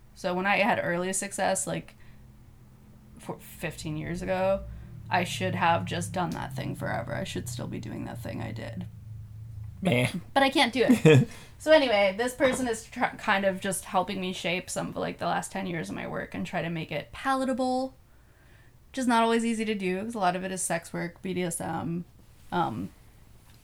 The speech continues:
Speaker 1: you know, kinky shit that a lot of, like, arts people, like, clutch their pearls
Speaker 2: <laughs>
Speaker 1: about in one way or another. Other people will totally love it, you know. There are, there are definitely risk-taking institutions out there, but, um,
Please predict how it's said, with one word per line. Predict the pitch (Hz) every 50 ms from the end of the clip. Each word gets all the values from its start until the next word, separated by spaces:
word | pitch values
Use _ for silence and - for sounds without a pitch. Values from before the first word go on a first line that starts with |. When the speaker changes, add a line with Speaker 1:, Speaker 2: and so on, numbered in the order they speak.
| - - -
Speaker 1:
you | 233 262
know, | 247 202 170 180 175 -
kinky | - - 285 277 269 262 262
shit | 247 - - - 190 185 185 190 - - - - - -
that | 190 190 -
a | -
lot | - - 165 175
of, | 160 160 -
like, | - 127 123 117 - - - - - - - - - - - - - - -
arts | 185 170 - - -
people, | - - 220 - - 160 160 -
like, | 143 127 117 - - - - - - - - - - - - - - - - - -
clutch | - 214 - - - -
their | 170 151
pearls | 151 - 185 - - - 117 104 98
Speaker 2:
<laughs> | 101
Speaker 1:
about | 160 143 135 110 - 143 - 120 113 117 - - - -
in | 190 180 170
one | 170 165 165 165
way | 170 165 -
or | -
another. | - - - - - - - 117 - - - - - - -
Other | - 302 370 370
people | 370 381 - - 320 285
will | 262 254
totally | - - 226 208 196 180 175 175
love | 170 190 208 202 -
it, | - - - - - -
you | - - 180
know. | 165 165 165 160 156 160 175 185
There | 180 185 185 180
are, | 170 170 - - 185
there | 185 180 175 175 170 - - -
are | - 185 175
definitely | 175 185 180 - 165 165 160 -
risk-taking | 180 160 - - - - 175 170 165 - - 160
institutions | 147 156 - - - 165 - 151 165 - 214 208 214 226
out | 226 233 233 233
there, | 254 247 247 254 247
but, | 214 - - - - - - - - - - - - - - - - - - - - - - - - - - - - -
um, | 214 226 226 233 233 233 233